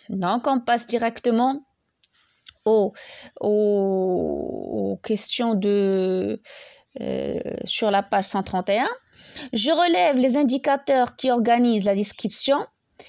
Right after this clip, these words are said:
des deux Kissaria. Donc, si on parle des deux Kissaria, bien sûr, on a les indicateurs qui organisent la description.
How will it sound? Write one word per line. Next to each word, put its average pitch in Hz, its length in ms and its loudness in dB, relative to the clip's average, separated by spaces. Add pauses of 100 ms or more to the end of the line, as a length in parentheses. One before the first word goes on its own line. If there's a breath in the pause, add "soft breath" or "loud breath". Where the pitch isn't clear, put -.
(180 loud breath)
des 226 200 2
deux 254 200 4
Kissaria. 208 600 -2 (240)
Donc, 190 280 0
si - 200 0
on 226 60 2
parle 208 300 2
des 196 100 0
deux 190 140 0
Kissaria, 202 480 0
bien 196 180 0
sûr, 190 420 0 (400 loud breath)
on 214 240 4
a 202 220 2
les 190 240 2
indicateurs 220 640 0
qui 220 140 0
organisent 208 460 2
la 196 60 2
description. 202 680 -2